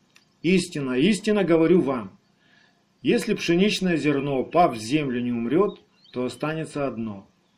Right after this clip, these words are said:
А если умрёт, то принесёт много плода. Любящий душу свою приносит, погубит её,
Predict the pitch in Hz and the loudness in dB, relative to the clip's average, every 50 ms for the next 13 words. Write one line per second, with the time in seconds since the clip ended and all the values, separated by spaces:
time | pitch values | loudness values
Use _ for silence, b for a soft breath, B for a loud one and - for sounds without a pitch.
0 | _ _ _ _ _ _ _ _ _ _ - 127 160 202 214 208 - 226 226 226 | _ _ _ _ _ _ _ _ _ _ 0 4 6 6 6 4 4 2 4 4
1 | 233 262 277 262 190 - - 180 180 165 170 175 175 175 - 226 202 - 156 156 | 4 2 2 0 0 0 -2 0 0 0 2 2 2 2 2 0 0 0 -2 0
2 | 180 190 180 156 156 - 143 131 127 120 110 107 101 92 - _ _ _ _ _ | 0 2 2 0 -2 -2 -4 -4 -4 -4 -4 -8 -12 -14 -18 _ _ _ _ _
3 | _ _ _ - 131 180 262 269 214 208 190 - - 175 156 143 233 254 - 208 | _ _ _ -2 0 2 2 4 2 2 0 0 -2 -2 -2 -2 -2 -2 -4 -6
4 | 185 185 - 156 151 143 127 110 95 - _ _ _ _ _ _ _ _ - - | -8 -6 -4 -4 -2 -2 -4 -4 -8 -12 _ _ _ _ _ _ _ _ -4 0
5 | 156 175 175 180 165 - 139 151 - - - 147 156 156 180 185 147 147 151 - | 2 2 2 2 0 -2 -6 -10 -14 -8 -2 -2 2 2 4 4 4 4 2 0
6 | 123 113 104 95 | -4 -4 -4 -6